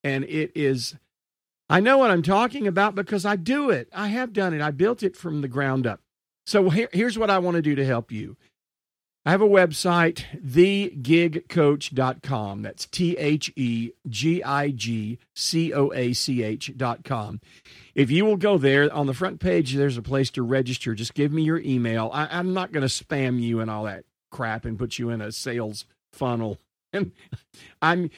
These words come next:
but I do wanna get your information, because when I record new projects and new teaching modules and courses, I wanna let you be,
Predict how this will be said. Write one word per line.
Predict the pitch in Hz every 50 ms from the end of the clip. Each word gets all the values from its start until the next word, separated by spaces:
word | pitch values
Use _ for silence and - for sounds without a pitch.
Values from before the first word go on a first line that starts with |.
| - -
but | 160 170
I | 170 165
do | 139 180 202
wanna | 208 202 190
get | 185 196
your | 156 170 165
information, | 160 - - 135 139 147 147 147 120 131 120
because | 113 113 - 131 117 95 110
when | 113 131 151 165
I | 165 156 156 147 147 143 - _ _ _ _ _ _ _ _ _ _ _ _
record | - 127 147 139 - - - 165 170 175 185 185 185 180 180 - _ _ _
new | - 139 135 139 147 156 165 170 175 175 165 _ -
projects | - - - 190 185 175 180 175 123 135 135 123 127 - - -
and | 135 131
new | 135 135 123 -
teaching | - - - - 208 214 214 170 - - 156 131 123 117 117 110 - -
modules | 131 131 127 131 131 127 107 127 127 123 123 113 117
and | 127 120 113 -
courses, | - - - 196 202 214 202 - - - 107 101 104 104 - - _ _ _ _ _ _ -
I | 147
wanna | 165 175 185 196 208 196
let | 180 185 190 185 - -
you | 196 180
be, | 143 156 -